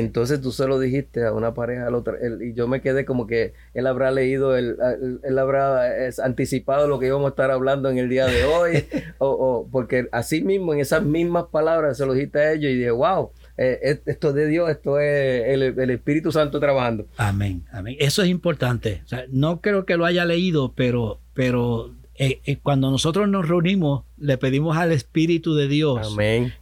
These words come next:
Speaker 2: que ponga la palabra exacta, la palabra precisa,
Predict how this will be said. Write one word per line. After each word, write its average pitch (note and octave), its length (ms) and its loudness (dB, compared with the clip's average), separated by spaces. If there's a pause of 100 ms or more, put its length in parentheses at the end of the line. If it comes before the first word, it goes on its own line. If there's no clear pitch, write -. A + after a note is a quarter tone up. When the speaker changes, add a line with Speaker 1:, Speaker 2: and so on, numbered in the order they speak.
Speaker 2:
que D3 160 0
ponga D#3+ 320 0
la D#3 140 0
palabra D3+ 360 2
exacta, C#3 800 -2 (380)
la C3+ 160 0
palabra D#3 520 0
precisa, D3+ 800 0